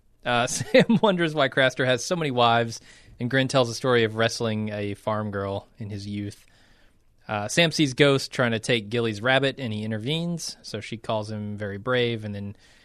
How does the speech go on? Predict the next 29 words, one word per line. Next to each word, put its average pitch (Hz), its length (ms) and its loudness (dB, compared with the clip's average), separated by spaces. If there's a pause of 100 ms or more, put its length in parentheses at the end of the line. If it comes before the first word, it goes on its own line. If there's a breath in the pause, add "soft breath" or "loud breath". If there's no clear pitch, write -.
(180 soft breath)
he 127 100 -8
takes 175 220 4
her 170 80 2
to 143 60 4
Jon 131 320 6
and 117 80 -2
says 113 460 0
she's - 220 -8
pregnant, 123 420 0
so - 120 -10
they 110 100 -2
have 110 140 -2
to - 80 -18
take 110 280 -6
her 104 160 -4
with 104 360 -6
them 101 160 -8
when 98 140 -8
they 95 120 -10
leave. 95 380 -12
Jon 98 220 -8
says, 98 240 -12
"No 95 100 -10
fucking 101 460 -8
way." 98 380 -6 (600 soft breath)
And 110 160 -4
Gilly 110 200 2
runs 107 260 0
off 101 380 0